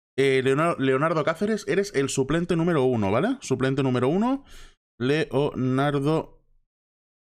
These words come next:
Cáceres. Vale, lo anoto aquí.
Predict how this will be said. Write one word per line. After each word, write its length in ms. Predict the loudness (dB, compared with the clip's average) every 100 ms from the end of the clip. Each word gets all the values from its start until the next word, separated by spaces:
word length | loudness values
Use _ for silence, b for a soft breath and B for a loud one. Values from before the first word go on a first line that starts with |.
| _ _ _
Cáceres. 1080 | -2 -2 -4 -12 -2 -2 -2 -10 -6 -6 -2
Vale, 200 | -2 0
lo 80 | 0
anoto 240 | -2 -2
aquí. 400 | -4 -4 -6 -6